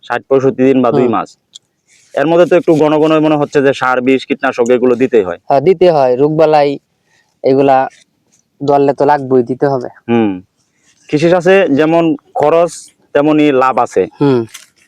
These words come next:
Speaker 1: আপনার এখানে যে এই বড় বড় অনেক গাছ দেখা যাচ্ছে, তো এবার মনে হচ্ছে যে একটু দেরিতে এই ক্ষেতগুলোকে আপনারা পরিষ্কার করছেন।
Speaker 2: হ্যাঁ, একটু দেরিতেই পরিষ্কার করছি, যেহেতু বর্ষা মৌসুম,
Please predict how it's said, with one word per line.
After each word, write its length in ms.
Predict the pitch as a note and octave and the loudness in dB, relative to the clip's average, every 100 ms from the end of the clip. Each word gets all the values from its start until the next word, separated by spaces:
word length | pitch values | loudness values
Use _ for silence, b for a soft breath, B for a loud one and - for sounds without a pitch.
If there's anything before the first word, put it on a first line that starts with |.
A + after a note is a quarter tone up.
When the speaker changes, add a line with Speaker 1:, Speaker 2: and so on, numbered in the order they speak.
| _ _ _ _ - _ - | _ _ _ _ -20 _ -8
Speaker 1:
আপনার 320 | C#3+ - F#3+ F#3 | -4 0 0 2
এখানে 380 | F3 E3 F#3+ F#3 | 0 0 0 0
যে 160 | E3 F3 D#3+ - | 2 2 2 2
এই 220 | C#3 D3 D3 A#2 A2+ | 2 2 0 -4 -2
বড় 180 | A#2+ E3 | 0 2
বড় 140 | F3 E3 | 2 2
অনেক 260 | D#3+ B2 | 0 -2
গাছ 160 | C3+ C3+ | -4 -2
দেখা 220 | C3+ B2+ | -2 0
যাচ্ছে, 380 | A#2+ - - B2 - | -2 -2 0 0 4
তো 240 | C#3 C#3 - | 4 4 2
এবার 280 | D3 E3 D#3 C#3+ | 0 2 0 -2
মনে 240 | D3+ D#3+ | -2 0
হচ্ছে 240 | D#3+ D3+ D3 | -2 -2 0
যে 60 | |
একটু 160 | D3 D3 | 0 0
দেরিতে 320 | C3 D#3 D#3+ | 0 0 2
এই 60 | D3+ | 0
ক্ষেতগুলোকে 440 | D3 B2 C3+ A#2+ | 0 0 0 0
আপনারা 260 | B2+ C3 B2+ | -2 -2 -2
পরিষ্কার 380 | C3+ C3 - A#2+ | 0 -2 -2 -2
করছেন। 300 | A2 - F#2 - _ b b b b b _ - | -2 -4 -12 -12 _ b b b b b _ -4
Speaker 2:
হ্যাঁ, 280 | F3 A3 A#3+ | 2 4 4
একটু 200 | A3 B3 | 2 2
দেরিতেই 440 | A3+ B3+ G#3 A3+ A3+ - | 2 2 2 2 2 0
পরিষ্কার 300 | G3+ G#3+ A#3 | 0 2 2
করছি, 300 | A3 G#3+ G#3+ G#3 F#3+ - | 2 2 2 2 2 -2
যেহেতু 320 | F3 F#3+ F#3+ G3+ | 0 0 0 0
বর্ষা 440 | F3+ F3+ G3 - G3 | 0 0 0 0 0
মৌসুম, 460 | G3 F3 G3+ G3+ | 0 0 -2 -2